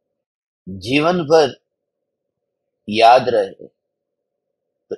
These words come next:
ये नहीं रहे कि बबूल की लकड़ी, नहीं, मुझे हाथ जल गया। ये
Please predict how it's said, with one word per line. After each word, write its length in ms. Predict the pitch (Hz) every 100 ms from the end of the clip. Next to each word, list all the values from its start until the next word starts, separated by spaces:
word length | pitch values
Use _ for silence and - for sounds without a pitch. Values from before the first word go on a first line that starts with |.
| _ 120
ये 300 | 143 185 214
नहीं 280 | 233 226 143
रहे 300 | 104 90 85
कि 800 | _ _ _ _ _ _ - 104
बबूल 420 | 110 127 156 180 175
की 180 | 160
लकड़ी, 540 | 127 120 131 117 98 95 _ _ _ -
नहीं, 280 | 139 127 120
मुझे 280 | 147 135 113 - _ _ _ _ _ _ _ _ _ _ _ _ _ -
हाथ 340 | 127 143 117 92
जल 180 | 104 101
गया। 240 | 87 92 80 _ _ _ _ _ _ _ _ _ _ _ _ _ _ _ _ _ _ _ _ _ _ _ _ _ _ _ _ _ _
ये 120 | -